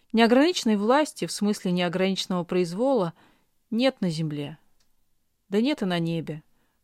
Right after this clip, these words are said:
потому что если религия и приписывает Творцу неограниченность власти,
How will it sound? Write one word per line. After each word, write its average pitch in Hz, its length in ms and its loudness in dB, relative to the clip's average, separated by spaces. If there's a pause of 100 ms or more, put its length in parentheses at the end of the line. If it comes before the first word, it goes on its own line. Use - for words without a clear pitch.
потому 185 320 -2
что - 180 -4
если 180 240 -2
религия 175 540 -2
и - 180 -6
приписывает 190 600 -4
Творцу 170 400 -6
неограниченность 165 800 -4
власти, 160 500 -6